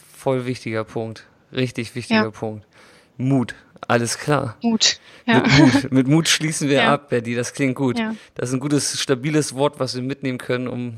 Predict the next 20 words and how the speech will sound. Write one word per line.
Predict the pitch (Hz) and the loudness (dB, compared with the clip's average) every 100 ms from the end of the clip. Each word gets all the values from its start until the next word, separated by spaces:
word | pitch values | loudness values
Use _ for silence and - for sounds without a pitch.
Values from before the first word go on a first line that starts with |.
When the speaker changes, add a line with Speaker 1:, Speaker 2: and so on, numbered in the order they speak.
| 120 | -10
Speaker 1:
über | 127 135 | 0 2
unsere | 127 123 | 2 0
Grenzen | 120 131 139 127 | 0 -2 0 -2
hinauszukommen. | 123 127 135 120 - 113 110 - _ _ _ - - - - | 0 -2 -2 -8 -2 -2 -4 -12 _ _ _ -20 -20 -12 0
Speaker 2:
Mhm. | 233 214 214 - | 2 2 -2 -6
Speaker 1:
Finde | - 151 147 | -2 2 2
ich | - | 2
schön. | 156 131 117 | 0 0 0
Ähm, | - 143 147 147 147 - - | 2 4 4 2 -2 -4 -6
ganz, | - 156 180 - - | 0 0 0 -6 -2
ganz | 160 175 - - | -2 -2 -6 -6
großen | 156 165 156 | -6 -4 -4
Dank. | 131 147 180 - - _ | -2 -2 -6 -12 -20 _
Speaker 2:
Ja, | 330 220 | 0 2
war | 233 | -2
schön | - 277 | -2 -2
mit | 226 - | -4 -6
dir. | 208 220 | -6 -6
Danke | 240 240 233 | -6 -4 -4
dir. | 233 226 | -4 -4